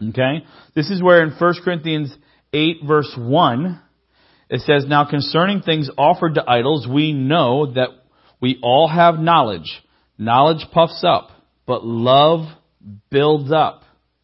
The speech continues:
or edifies." Okay? Love builds up. We have to build one another up to stay the task and focus on the common goal.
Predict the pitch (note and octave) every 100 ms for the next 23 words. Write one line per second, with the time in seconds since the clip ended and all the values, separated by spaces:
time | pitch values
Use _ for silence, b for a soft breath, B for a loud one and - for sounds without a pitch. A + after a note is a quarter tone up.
0 | _ B2 B2+ B2+ C#3+ C#3 - G#2+ E2 A1+
1 | - - _ _ _ _ - G#2 A#2 B2
2 | D3 C#3+ B B B G#2+ A#2 A#2+ C3 B2+
3 | C3+ G#2 - b b b C#3 C3 D#3 G3
4 | F#3 C#3 D3+ D#3+ D3 D3+ D3+ C#3+ C#3+ C#3
5 | B2 G#2 A#2 - C3 A2+ - D3 D3 E3+
6 | G3 - C#3+ C3+ - D3 B2 A2+ G#2+ -
7 | - A#2+ A2 - - F3+ F3+ G#2 G#2+ -
8 | - A2+ A2 G#2+ - - A#2+ B2 B2+ C3
9 | B2 A#2 A2 A#2 B2 A#2 F2